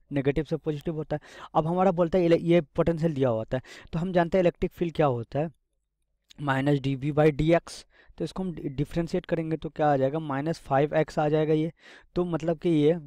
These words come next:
ये जो हमारा माइनस फ़ाइव एक्स आ जाएगा, तो हमारा जो इलेक्ट्रिक फील्ड होगा,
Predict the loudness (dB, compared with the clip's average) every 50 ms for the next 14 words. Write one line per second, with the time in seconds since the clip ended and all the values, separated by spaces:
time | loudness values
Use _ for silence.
0 | -12 -12 -6 -2 -2 -2 0 -2 -4 -4 -4 -4 -4 -4 -4 -6 -6 -6 -6 -8
1 | -6 -4 -2 -2 -2 -2 -4 -8 -8 -6 -2 0 0 2 2 2 2 0 -2 -6
2 | -8 _ _ _ _ _ _ _ _ _ _ _ _ _ _ _ _ _ _ _
3 | _ _ _ _ _ -20 -20 _ _ _ _ -20 -20 -20 -20 -20 _ -4 -4 -2
4 | -2 -2 -4 -2 0 2 4 4 4 2 2 0 2 0 0 _ _ -8 -8 _
5 | _ -4 -2 -2 0 0 -2 -2 -2 -2 -4 -4